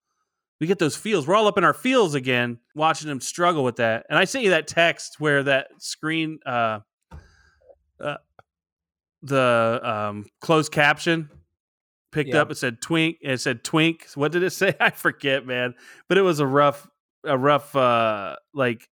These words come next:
Speaker 1: I don't think, I do not, this does not mean what you think it means is what I sent you.
Speaker 2: Yes.
Speaker 1: 'Cause it was funny. It, 'cause it was just funny what, the way it came off on the screen.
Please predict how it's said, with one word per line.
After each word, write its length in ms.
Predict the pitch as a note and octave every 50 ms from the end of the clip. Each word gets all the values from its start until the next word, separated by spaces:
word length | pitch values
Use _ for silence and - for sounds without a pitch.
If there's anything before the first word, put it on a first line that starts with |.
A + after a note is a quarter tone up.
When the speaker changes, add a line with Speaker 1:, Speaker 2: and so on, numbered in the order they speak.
| _ -
Speaker 1:
I 60 | C#3 D3+
don't 240 | D#3 D#3+ D#3 C#3
think, 160 | - E3+ E3 D#3
I 60 | C3+
do 120 | D3 E3+
not, 160 | E3 D#3+ D#3+ D3 E3 - _ -
this 280 | D#3 C#3+ D3+ D#3+ - -
does 100 | D#3 D3
not 180 | D3+ D3+ C3+
mean 220 | C3 C#3 C#3 C3+ B2+
what 100 | B2+ A#2+
you 100 | B2 A2+
think 280 | - D3 D3 C3 -
it 80 | B2 G2+
means 280 | B2 A#2+ A#2 A#2 A2 A2+
is 120 | A2 A2
what 100 | A#2 A2
I 60 | G#2+
sent 240 | G#2 - - A2+ F#2+
you. 220 | G2 G#2+ G#2+ A2 - _ _ _ _ _ _ _ _ _ _ - - - _ _ -
Speaker 2:
Yes. 200 | E3 D#3 C3+ A#2+
Speaker 1:
'Cause 140 | C3+ B2 C3+
it 60 | D#3
was 160 | D3 A#2 -
funny. 580 | - - C3+ C3 B2+ B2 A#2+ A#2 A2 A2 - - _ _
It, 400 | - B2+ C#3+ C#3+ C#3 C#3+ C#3 - _ -
'cause 160 | - D#3+ C#3+ E3
it 40 | F#3
was 100 | E3 D3
just 160 | D#3 C#3+ -
funny 300 | - F3 E3 E3 D#3 C#3
what, 180 | B2+ B2 D#3 D3+
the 80 | C3
way 200 | B2+ C3+ C3 B2+
it 40 | B2+
came 220 | - D3 C3+ B2+
off 180 | B2+ B2+ B2 -
on 100 | B2 A2+
the 60 | A2 G#2
screen. 460 | - - - C3 A#2+ A2+ A2 G#2